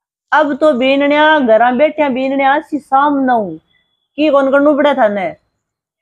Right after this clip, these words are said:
खाली पबजी गेम खेलो, नेट को recharge कराओ, पबजी गेम खेलो पूरे दिन,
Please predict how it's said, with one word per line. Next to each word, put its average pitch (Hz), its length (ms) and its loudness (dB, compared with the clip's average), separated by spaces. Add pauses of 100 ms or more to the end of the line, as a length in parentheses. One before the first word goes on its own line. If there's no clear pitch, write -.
(120)
खाली 214 360 2
पबजी 277 440 -2
गेम 262 280 0
खेलो, 269 260 0
नेट 226 300 -2
को 247 80 -6
recharge 233 460 -2
कराओ, 262 240 2 (100)
पबजी 220 300 -6
गेम 226 260 -2
खेलो 233 240 -4
पूरे 196 240 -10
दिन, 165 320 -12